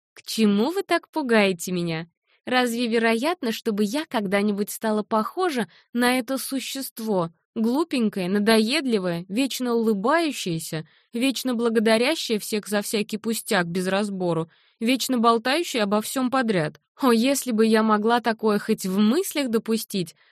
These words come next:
то завтра же вышла бы замуж. Но я уверена, что между нами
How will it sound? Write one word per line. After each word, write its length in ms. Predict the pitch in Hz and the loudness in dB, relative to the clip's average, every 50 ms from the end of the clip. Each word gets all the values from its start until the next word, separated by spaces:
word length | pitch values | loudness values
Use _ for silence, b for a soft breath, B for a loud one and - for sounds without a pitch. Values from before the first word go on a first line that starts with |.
| b b _ | b b _
то 160 | - 262 254 | 0 0 0
завтра 540 | 233 220 226 240 247 311 330 - 320 262 254 | 2 2 4 4 4 4 2 -2 -2 -2 0
же 140 | 220 220 214 | 2 2 2
вышла 380 | 196 208 220 233 - - 262 | 4 2 2 2 0 -2 -2
бы 160 | 233 233 269 | 0 0 -2
замуж. 580 | 285 277 302 330 320 285 214 180 165 165 - - _ _ _ _ _ _ _ _ - | -2 2 2 2 2 4 2 0 -2 -4 -6 -14 _ _ _ _ _ _ _ _ 0
Но 120 | 202 208 | 2 4
я 320 | 208 208 190 220 214 226 226 | 4 4 4 2 2 4 2
уверена, 580 | 214 196 180 180 175 170 165 160 160 160 156 | 2 0 0 0 0 0 0 -2 -2 -2 -4
что 220 | 160 - - - 180 | -4 -6 -6 -4 -2
между 380 | 180 180 170 165 160 160 165 | -2 -2 -2 -4 -4 -4 -2
нами 520 | 160 160 160 185 254 285 262 214 165 - | -2 0 0 -2 -2 -2 -2 -4 -4 -6